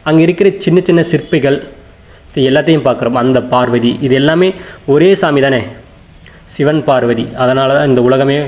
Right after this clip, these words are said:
ரன் ஆயிட்டிருக்கு அப்படின்னு சொல்லுவாங்க. இந்த பார்வதியால வந்ததா இந்த காளியம்மன் துணை. இந்த காளியம்மனுக்கு பல சக்தி இருக்கு. நீங்க வந்தீங்கன்னா இதை மிஸ் பண்ணாம, ஒரு ரோட்டு ஓரத்துலேயே தான் இருக்கு, இடது சைடுல. மிஸ் பண்ணாம இந்த அம்மனை வேண்டிட்டு பல சக்திகளை வாங்கிட்டு கிளம்பலாம்.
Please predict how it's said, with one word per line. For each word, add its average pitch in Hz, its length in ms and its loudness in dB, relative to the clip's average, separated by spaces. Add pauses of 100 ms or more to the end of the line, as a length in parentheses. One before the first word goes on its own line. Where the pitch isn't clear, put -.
(800)
ரன் 123 220 -2
ஆயிட்டிருக்கு 120 480 -4
அப்படின்னு 117 280 0
சொல்லுவாங்க. 113 380 -2 (920)
இந்த 185 260 2
பார்வதியால 165 680 2
வந்ததா 147 420 2
இந்த 165 240 2
காளியம்மன் 139 400 0
துணை. 135 220 0 (100)
இந்த 147 160 0
காளியம்மனுக்கு 151 460 -2
பல 151 280 -2
சக்தி 156 300 -2
இருக்கு. 120 280 -2 (600)
நீங்க 151 360 0
வந்தீங்கன்னா 180 280 2
இதை 156 200 0
மிஸ் 135 280 0
பண்ணாம, 170 380 2
ஒரு 127 380 2
ரோட்டு 170 360 0
ஓரத்துலேயே 151 200 0
தான் 139 140 0
இருக்கு, 147 180 -2
இடது 156 280 0
சைடுல. 127 340 0 (360)
மிஸ் 160 300 -4
பண்ணாம 175 400 0 (200)
இந்த 139 220 2
அம்மனை 156 320 0
வேண்டிட்டு 135 640 -2 (140)
பல 131 160 -2
சக்திகளை 135 520 -4
வாங்கிட்டு 123 320 -2
கிளம்பலாம். 110 420 -4